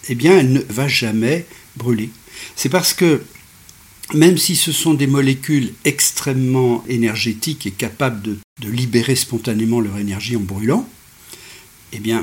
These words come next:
même dans ce cas, elles ne le font pas parce qu'il y a un potentiel d'activation, il faut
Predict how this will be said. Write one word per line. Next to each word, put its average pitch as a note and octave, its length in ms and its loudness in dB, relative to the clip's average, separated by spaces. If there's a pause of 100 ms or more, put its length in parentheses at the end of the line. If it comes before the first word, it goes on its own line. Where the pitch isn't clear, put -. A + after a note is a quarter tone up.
même C3 340 2
dans G#2+ 160 -6
ce G#2+ 180 -6
cas, F3 520 0
elles B2+ 220 2
ne D3+ 80 6
le F#3+ 140 6
font B2 240 -2
pas B2 280 -2
parce - 320 -6
qu'il F3 380 -2
y B2+ 120 -2
a D3 260 -4
un C#3 160 0
potentiel C#3 800 -2
d'activation, G#2+ 680 -2
il D#3 120 -2
faut C3+ 260 -4